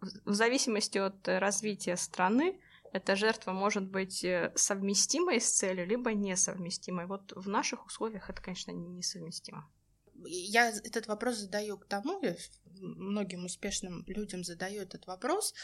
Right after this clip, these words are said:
Speaker 2: что у детей есть некая иллюзия в голове, цель, что вот если я, допустим, стану тем, кем я хочу, это обеспечит мне в жизни абсолютное счастье.
Speaker 1: Ну, счастье — это, н-, понятное дело, не дости-, вот ты, Аня, счастливый человек?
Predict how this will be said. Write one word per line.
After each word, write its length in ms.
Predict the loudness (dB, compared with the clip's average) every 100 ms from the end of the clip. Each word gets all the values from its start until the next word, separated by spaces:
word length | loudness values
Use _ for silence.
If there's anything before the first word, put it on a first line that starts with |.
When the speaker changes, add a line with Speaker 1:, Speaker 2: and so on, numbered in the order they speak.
| -14 -12 -4
Speaker 2:
что 400 | -4 0 0 0
у 80 |
детей 440 | -2 -2 0 2 2
есть 380 | 2 0 0 -4
некая 420 | -6 -4 -4 -4
иллюзия 580 | -4 -2 0 2 0 -4
в 80 |
голове, 420 | -6 -6 -6 -6 -6
цель, 300 | -2 -2 0
что 200 | -2 -4
вот 180 | -8
если 320 | -2 2 2 0
я, 180 | -6
допустим, 580 | -4 -6 -6 -6 -4 -2
стану 540 | 0 4 4 2 -2 -8 -14 -6
тем, 260 | 0 0 0
кем 220 | -6 -8
я 160 | -6 -8
хочу, 640 | -6 -2 0 2 0 -2
это 280 | -2 0 0
обеспечит 640 | -4 -4 -4 -4 -4 -4
мне 140 | -8 -10
в 40 |
жизни 360 | -10 -10 -8 -10
абсолютное 680 | -10 -8 -8 -10 -14 -12 -8
счастье. 640 | -6 -4 -6 -8 -12 -14 _ _ _ _ _
Speaker 1:
Ну, 140 | -2
счастье — 360 | -2 -2 -4 -6 -10
это, 80 |
н-, 260 | -10 -10 -12
понятное 480 | -10 -8 -6 -6 -8
дело, 200 | -8 -8
не 140 | -8 -8
дости-, 240 | -6 2
вот 240 | 2 2
ты, 280 | -4 -2 -2
Аня, 360 | -4 -6 -6 -8
счастливый 480 | -6 -4 -2 0 -2
человек? 580 | -4 -6 -6 -6 -10